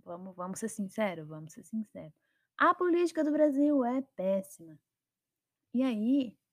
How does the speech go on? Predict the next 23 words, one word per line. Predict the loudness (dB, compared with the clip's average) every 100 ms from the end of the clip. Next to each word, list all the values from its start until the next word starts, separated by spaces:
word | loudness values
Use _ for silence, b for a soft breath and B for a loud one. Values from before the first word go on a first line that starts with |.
| _ _ _ _ _ _ _ _ _ _
só | -4 -2
que | -2 -4
a | -8
gente | -8 -12
esquece | -14 -2 0 0 -2 -16 _ _ _ _ _ _ _ _ _ _
que | 2
o, | 2 2
o | 4
Brasil, | 4 4 4 4 4 4 0 _ _ _ _ _ _ _ _ _ _ _ _ _ -4
ele | 0
não | 2 0
se | -2
resume | 0 0 2 2 4 2 -2 -4
apenas | -6 -4 -10 -10 -14
em | -20
política. | -20 -20 -20 -20 _ _ _ -14
A |
gente | -12 -12
tem | -20 -20
cultura, | _ 2 4 4
a | 2
gente | -4 -10
tem | -10 -12